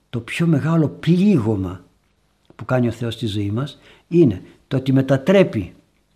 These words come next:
το θνητό σε αθάνατο. Πότε; Όταν κοινωνούμε. Νιώσαμε εκείνη την ώρα ότι πληγωνόμαστε; Αφού παίρνω τη ζωή. Μμ; Παίρνω τη ζωή. Εγώ είμαι η ζωή.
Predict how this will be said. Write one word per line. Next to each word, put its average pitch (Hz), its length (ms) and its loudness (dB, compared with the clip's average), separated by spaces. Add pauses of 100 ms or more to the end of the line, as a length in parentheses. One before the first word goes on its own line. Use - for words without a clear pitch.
(120)
το 117 120 -6
θνητό 143 880 0 (300)
σε - 200 -10
αθάνατο. 110 480 -4 (220)
Πότε; - 320 -4 (160)
Όταν 202 140 -8
κοινωνούμε. 123 520 -2 (1040)
Νιώσαμε 127 460 -2
εκείνη 139 260 -2
την 135 160 -2
ώρα 151 140 -2
ότι 147 140 -8
πληγωνόμαστε; 165 800 -4 (580)
Αφού 185 220 -12 (120)
παίρνω 202 280 -2
τη 175 120 -6
ζωή. 160 360 -2 (1120)
Μμ; 202 80 -8 (760)
Παίρνω 185 280 -4
τη 196 120 -10
ζωή. 160 260 -4
Εγώ 127 240 -2
είμαι 110 320 2 (500)
η 113 100 -6
ζωή. 98 300 -8